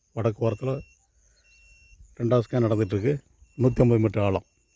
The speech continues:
முதல் ஸ்கேனில் வந்து ஒரு இடம், ஏழாவது மீட்டரில் ஒரு இடம் அடையாளம் வச்சோம். அது வந்து சுமாரான, மிகவும் சுமாரான ஒரு பாறை வெடிப்பு.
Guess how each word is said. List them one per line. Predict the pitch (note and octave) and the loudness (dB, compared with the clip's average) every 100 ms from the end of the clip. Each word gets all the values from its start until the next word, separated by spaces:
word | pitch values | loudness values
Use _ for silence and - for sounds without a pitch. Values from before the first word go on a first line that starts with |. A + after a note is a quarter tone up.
| _ _ _ _ _ _ _ _ _ _ _ _ _ | _ _ _ _ _ _ _ _ _ _ _ _ _
முதல் | A#2+ B2+ F3 E3+ | -2 2 4 2
ஸ்கேனில் | - D#3 D3+ C#3+ C3+ C#3+ | 0 2 2 2 2 2
வந்து | B2+ C3 D#3 F#3+ | 0 -2 -4 -2
ஒரு | B2 A#2 | -2 0
இடம், | A#2 G#2 | 0 -2
ஏழாவது | G#2 C3 C#3 C3 A#2+ | 0 0 0 0 -2
மீட்டரில் | A2 B2+ | -2 -2
ஒரு | A2+ | -2
இடம் | A2 | -2
அடையாளம் | A2+ G#2 A2+ G2+ | -4 -4 -4 -6
வச்சோம். | - C3 _ _ _ _ _ _ _ _ _ _ _ _ _ _ _ | -8 -14 _ _ _ _ _ _ _ _ _ _ _ _ _ _ _
அது | - A#2 | -4 -2
வந்து | B2 B2+ C#3+ B2 C3 D3+ | 0 0 2 2 -2 -6
சுமாரான, | - A#2+ C#3 D3+ D3 B2+ | -8 -4 0 2 2 2
மிகவும் | A#2 C3 D3 | 0 0 0
சுமாரான | C3+ B2 C3 C#3 C#3+ C#3+ D3 C#3+ | -2 -4 -2 -2 -2 -2 -2 -2
ஒரு | A#2+ | -2
பாறை | - A#2 B2+ B2 A2 G2 F#2+ C3+ _ | -2 -2 0 0 -2 -4 -6 -12 _
வெடிப்பு. | A#2 A#2 - | -4 -4 -6